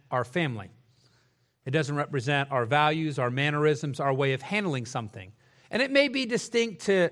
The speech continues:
my family, and so I will say, uh, as I'm sure you have done or every family's done, that's not how a Van Hoven deals with that certain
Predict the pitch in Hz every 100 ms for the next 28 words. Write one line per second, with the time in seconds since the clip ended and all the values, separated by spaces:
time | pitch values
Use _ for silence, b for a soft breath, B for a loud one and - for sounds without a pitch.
0 | - 180 190 - 220 226 202 147 143 143
1 | 196 175 180 202 185 - - 190 175 147
2 | 135 B B B B 147 139 160 160 160
3 | - 202 196 180 - 156 208 170 127 175
4 | 175 170 170 b b 135 165 180 175 190
5 | 170 151 160 156 139 131 170 180 214 190
6 | 190 180 143 165 160 170 156 139 147 165
7 | 151 - 135 127 - 131 120 117 _ -
8 | 156 127 113